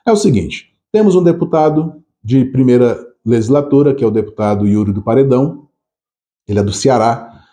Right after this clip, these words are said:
e ele gastou sessenta mil reais pra alugar um avião pra fazer uma viagem de Brasília à cidade de Igatu, lá no Ceará. O que me chamou a atenção é o seguinte, Iga-, Iguatu fica próximo a Juazeiro do Norte, que é a cidade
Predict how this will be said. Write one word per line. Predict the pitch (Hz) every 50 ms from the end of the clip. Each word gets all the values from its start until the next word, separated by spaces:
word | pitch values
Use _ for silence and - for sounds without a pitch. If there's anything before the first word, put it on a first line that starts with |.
| _ _ _ _ _ _ _ _ -
e | 143 151 156 156 156
ele | 160 165 165 175
gastou | 160 180 175 175 175 - - - 160 160 160 160
sessenta | 160 - - 165 - 233 226 208 202
mil | 190 180
reais | 160 143 135 135 139 143 143 143 -
pra | - - 151
alugar | 143 143 147 135 131 131 135
um | 135 135 135
avião | 127 135 143 135 120 113 117 117 120 117
pra | - 113 113
fazer | - 123 117 104 110
uma | 117 113 117 113
viagem | 123 123 110 104 110 101 95 101
de | 101 -
Brasília | 139 139 135 131 123 104 98 123 131 127 139 139
à | - 120
cidade | - - 127 117 120 120 123 120 107 110
de | 120 123 - - 151
Igatu, | 139 139 139 135 139 - - 117 113 104 98 - _
lá | - 101 107
no | 107 104 101
Ceará. | - - - 113 113 107 85 76 - - - _ _ _ _ _ _ _ _ _ _ _ _ -
O | 240
que | 208 240
me | 214 214
chamou | 196 196 190 170 170
a | 165
atenção | 170 165 156 - 185 185
é |
o | 175
seguinte, | 180 - 190 131 104 92 87 80 - -
Iga-, | 202 208 180 180 160 - - - _ -
Iguatu | 160 175 165 147 127 113 - - - 165 170 135 104 98 -
fica | - - - 139 139 135 160
próximo | - - 131 127 131 139 139 - - 139 135 135 135
a | 135 135
Juazeiro | 127 127 143 139 131 117 120 135 131 123
do | 120 120
Norte, | 117 123 123 127 - - -
que | - 120
é | 139
a | - 139
cidade | - - 127 101 104 107 113 110 104 110 110